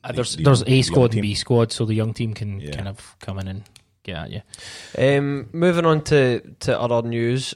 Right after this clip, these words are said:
Speaker 3: um, one, one player that I saw in the, the kind of papers today was, um, David Turnbull,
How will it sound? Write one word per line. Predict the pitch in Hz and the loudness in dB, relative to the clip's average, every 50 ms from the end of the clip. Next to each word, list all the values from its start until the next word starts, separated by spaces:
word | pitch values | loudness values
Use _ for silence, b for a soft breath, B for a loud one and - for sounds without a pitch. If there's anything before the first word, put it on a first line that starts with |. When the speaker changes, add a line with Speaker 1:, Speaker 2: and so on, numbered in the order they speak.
| _ - | _ -6
Speaker 3:
um, | 113 113 110 110 110 110 110 110 107 107 104 - _ _ _ _ _ _ _ _ _ _ _ - | -4 -2 -2 -2 -2 -4 -6 -6 -8 -8 -10 -12 _ _ _ _ _ _ _ _ _ _ _ -2
one, | 110 127 127 127 123 120 117 B B B B B B - | 0 0 0 0 -2 -4 -6 B B B B B B -12
one | - 113 117 117 117 | -6 -4 -4 -4 -4
player | 104 - - 113 113 107 | -6 -4 -2 -2 -2 -2
that | 101 104 - | -2 -4 -6
I | 98 98 | -8 -8
saw | - - - 107 101 101 98 95 92 - | -10 -8 -6 -4 -4 -2 -4 -4 -6 -8
in | - - 104 98 98 95 | -8 -10 -10 -8 -8 -8
the, | 95 95 92 92 92 92 92 _ _ _ _ _ _ B B B B B 117 B - | -6 -6 -6 -6 -6 -8 -10 _ _ _ _ _ _ B B B B B -16 B -16
the | 98 87 | -20 -18
kind | - - - 95 92 90 | -16 -12 -12 -10 -10 -10
of | 90 85 82 _ - | -12 -12 -16 _ -12
papers | - 107 98 90 - 104 95 92 - - | -10 -8 -8 -8 -8 -10 -10 -10 -12 -14
today | - - 90 80 95 95 98 101 101 B B B B B B B B B B | -12 -14 -10 -8 -8 -6 -6 -8 -8 B B B B B B B B B B
was, | - 104 104 104 98 98 - 107 | -4 -2 0 0 0 -2 -4 -2
um, | 104 101 101 98 98 98 98 95 92 92 92 _ _ | -2 -2 -2 -2 -4 -4 -4 -6 -8 -8 -12 _ _
David | - 120 113 113 113 - | -2 -2 -2 -2 -2 -2
Turnbull, | - 135 151 170 180 196 160 | -2 0 0 0 -2 -4 -4